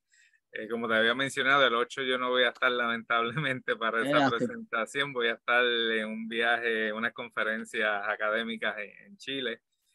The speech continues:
Speaker 1: Este, pero eventualmente sé que vas a tener otras presentaciones y espero estar allí contigo.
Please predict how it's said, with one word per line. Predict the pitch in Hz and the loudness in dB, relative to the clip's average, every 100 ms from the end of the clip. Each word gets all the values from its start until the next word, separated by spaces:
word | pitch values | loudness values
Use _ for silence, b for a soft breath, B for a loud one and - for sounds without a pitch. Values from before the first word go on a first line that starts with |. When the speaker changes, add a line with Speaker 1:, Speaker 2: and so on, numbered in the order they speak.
| _ _ | _ _
Speaker 1:
Este, | 113 107 _ 113 | -4 -4 _ -4
pero | - 117 117 117 113 | 0 2 4 2 2
eventualmente | 110 113 120 120 143 160 156 | 0 0 0 0 -2 0 -2
sé | 135 120 | -2 0
que | 123 | 2
vas | 127 | 4
a | 131 | 2
tener | 127 127 | 2 0
otras | 123 123 | 0 -2
presentaciones | - 123 127 117 120 - 160 160 139 | -4 -8 -8 -8 -8 -4 -4 -4 -4
y | |
espero | 117 - 107 117 | -8 -4 -2 -2
estar | - 117 | -2 -2
allí | 117 120 | 0 -2
contigo. | 117 113 110 127 113 101 | -6 -8 -6 -6 -6 -8